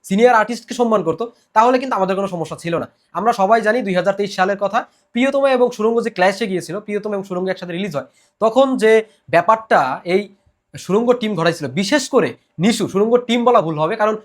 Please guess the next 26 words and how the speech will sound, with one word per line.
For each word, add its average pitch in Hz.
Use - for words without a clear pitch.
সুরঙ্গ 269
টিমের 233
রায়হান 220
রাফি 262
এবং 202
নিশু 214
ছাড়া 196
কেউ 311
কোনো 285
কথা 202
বলে 170
নাই, 226
কেউ 226
কোনো 254
বাজে 175
কোনো 240
স্ট্র্যাটেজি 220
ফলো 165
করে 143
নাই, 117
একমাত্র 220
নিশু 202
এবং 269
রায়হান 180
রাফি 151
ছাড়া। 117